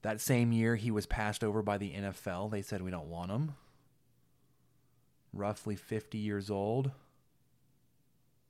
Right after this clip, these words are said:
He was the Rose Bowl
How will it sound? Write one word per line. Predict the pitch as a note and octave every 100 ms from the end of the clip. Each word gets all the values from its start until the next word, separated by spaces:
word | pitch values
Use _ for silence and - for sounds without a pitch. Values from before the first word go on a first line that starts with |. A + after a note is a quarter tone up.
| _ _ _ _ _ _ _ _ _ _ _ _ _ _ _ _ _ _ _ _ _
He | -
was | B2 A2+
the | G#2+
Rose | G2 G#2 A#2+
Bowl | A#2 A#2 A#2+ A#2+ B2